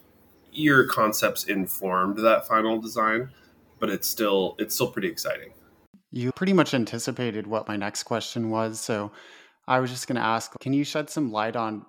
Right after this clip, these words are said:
Speaker 2: what does an art director do in the game and film industry? I think that it's this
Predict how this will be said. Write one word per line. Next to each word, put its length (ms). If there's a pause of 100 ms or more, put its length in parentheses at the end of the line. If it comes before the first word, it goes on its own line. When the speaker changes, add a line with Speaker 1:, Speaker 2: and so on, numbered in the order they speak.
Speaker 2:
what 180
does 180
an 100
art 220
director 560
do 480
in 400 (180)
the 120
game 300
and 120
film 260
industry? 520
I 100
think 300
that 260 (680)
it's 400
this 500